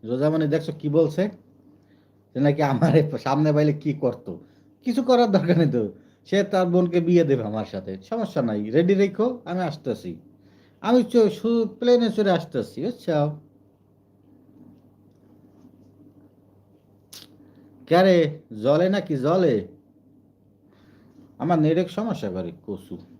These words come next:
সুপার, সুপার ইউ ল্যাঙ্গুয়েজ। <laughs>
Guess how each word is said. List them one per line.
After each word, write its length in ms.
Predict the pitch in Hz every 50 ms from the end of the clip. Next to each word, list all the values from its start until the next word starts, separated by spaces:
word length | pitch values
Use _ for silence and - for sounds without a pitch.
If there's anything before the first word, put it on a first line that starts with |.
| _ _ _ _ _ _ _ _ _ _ _ _ _ _ - - - - - _ - - - - _ _ - - - _ _ _ _ _ _ _ _ _ _ _ _ _
সুপার, 420 | - - 175 175 180 180 165 139 117 104
সুপার 380 | - - 170 170 170 175 165 165
ইউ 120 | 170 170 160 151
ল্যাঙ্গুয়েজ। 540 | 151 151 151 151 147 143 123 113 101 - -
<laughs> 60 | -